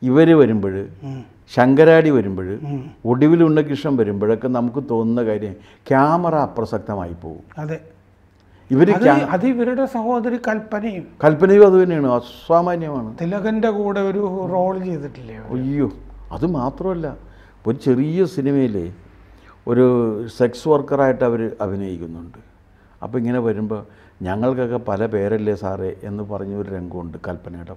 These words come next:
Speaker 1: ഒരു മനോഹരമാണെന്നറിയാമോ? ഈ അഭിനയം എന്ന് പറഞ്ഞു കഴിഞ്ഞാൽ അവർക്ക് ബ്ലഡിൽ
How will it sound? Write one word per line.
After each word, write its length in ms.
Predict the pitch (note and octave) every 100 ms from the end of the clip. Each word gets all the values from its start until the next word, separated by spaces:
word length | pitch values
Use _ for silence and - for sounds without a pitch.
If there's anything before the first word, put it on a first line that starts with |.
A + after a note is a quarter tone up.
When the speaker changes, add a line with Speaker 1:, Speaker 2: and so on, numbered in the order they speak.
| - _ G3+
Speaker 1:
ഒരു 80 | G3
മനോഹരമാണെന്നറിയാമോ? 1040 | F3 G3 E3+ F#3 - - - - - - - _ _ _ _ _ _ _ _ -
ഈ 300 | C#3+ D3 - - - - G#2
അഭിനയം 720 | A#2 D3+ F3+ F#3 F#3 F3+ E3+
എന്ന് 160 | D#3+ E3
പറഞ്ഞു 320 | D3+ C#3 C#3+
കഴിഞ്ഞാൽ 420 | D3 C#3+ C#3+ C#3
അവർക്ക് 320 | B2+ B2+ B2
ബ്ലഡിൽ 540 | C3 A2+ G#2+ G#2+ C#3